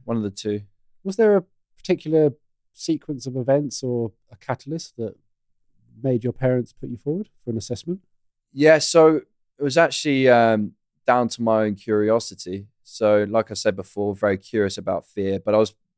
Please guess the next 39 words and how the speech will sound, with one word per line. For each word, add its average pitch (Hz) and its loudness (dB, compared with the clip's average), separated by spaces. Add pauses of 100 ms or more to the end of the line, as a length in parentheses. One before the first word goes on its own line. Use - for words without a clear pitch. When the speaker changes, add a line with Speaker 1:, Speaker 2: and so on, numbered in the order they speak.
(200)
Speaker 1:
curious 160 4
about 101 4
all 110 0
things. 98 -8
Speaker 2:
Mm. 107 -8 (480)
Speaker 1:
And, 110 4
um, 107 4 (560)
I 107 0
remember 110 2
sitting 110 -4
in 107 -2
a 104 0
biology 104 0 (180)
lesson, 104 -2
being 101 -6 (440)
very 104 4
bored 104 -2
and 101 -4
not 101 -8
engaging 104 -4
in 101 -6
the 101 -8
lesson 101 -8
at 92 -16
all. 107 -2
And 101 -4
I 98 -10
think 107 -10
it 101 -6
was 98 -6
a 101 -6
double 101 -2
lesson 101 -4
at 95 -8
that - -12
time, 104 -4 (480)
so - -10
even 98 -4
longer. 101 0